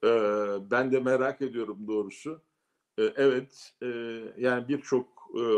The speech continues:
yetkilinin, e, benim paylaştığım endişeyi, e, paylaştığını biliyorum. Çünkü bu çok gözle görülür bir durum. Türkiye'nin nereye doğru sürüklendiği.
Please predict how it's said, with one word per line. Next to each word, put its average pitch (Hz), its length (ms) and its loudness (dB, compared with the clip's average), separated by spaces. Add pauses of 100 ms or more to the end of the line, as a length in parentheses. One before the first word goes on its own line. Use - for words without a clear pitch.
(1000)
yetkilinin, 123 1000 0 (180)
e, 92 260 2
benim 123 280 2
paylaştığım 113 720 2
endişeyi, 120 760 0 (480)
e, 107 400 6
paylaştığını 127 920 2
biliyorum. 123 440 4 (420)
Çünkü 113 560 -6 (160)
bu 127 100 -4
çok - 340 0
gözle 170 340 10
görülür 127 480 2
bir - 180 -14
durum. 107 340 -4
Türkiye'nin 107 520 -2
nereye 104 440 6 (420)
doğru 110 260 4
sürüklendiği. 104 1160 -4